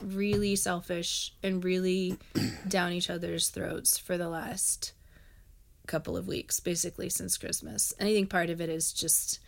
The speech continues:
their souls have lost a sense of control, self-control, as well as external control. And so literally,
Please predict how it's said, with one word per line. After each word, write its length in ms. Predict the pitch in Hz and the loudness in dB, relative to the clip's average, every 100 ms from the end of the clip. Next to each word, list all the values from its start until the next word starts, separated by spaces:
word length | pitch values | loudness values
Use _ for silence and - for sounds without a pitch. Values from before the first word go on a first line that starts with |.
| - - - | -20 -20 -6
their 380 | 180 185 185 175 | 0 4 4 6
souls 880 | - - 190 190 196 208 214 208 - - | 6 6 6 6 6 4 4 2 0 0
have 160 | 180 - - | -4 -6 -10
lost 600 | 185 175 165 175 190 - | -8 -4 -2 0 0 0
a 80 | 180 | 0
sense 380 | 180 175 175 - | 0 0 -2 0
of 320 | 170 160 - - - - - | 0 -4 -8 -16 -18 -20 -14
control, 720 | - 190 165 180 165 175 226 - - - | -2 0 2 2 0 0 -4 -6 -14 -4
self-control, 840 | - 180 175 185 185 185 185 185 | 2 2 2 -2 0 4 4 4
as 220 | 185 180 175 | 2 0 -2
well 220 | 180 175 | -2 -2
as 140 | 175 175 | 0 -2
external 500 | 180 - 175 165 170 | 0 0 0 0 -4
control. 560 | - 180 190 185 185 190 | -4 -2 0 0 0 -2
And 180 | 175 | 0
so 420 | 170 - 175 175 180 - - - - - | 2 2 0 -6 -8 -12 -20 -20 -18 -4
literally, 920 | 185 190 190 190 185 180 170 175 | 2 4 6 4 6 4 4 0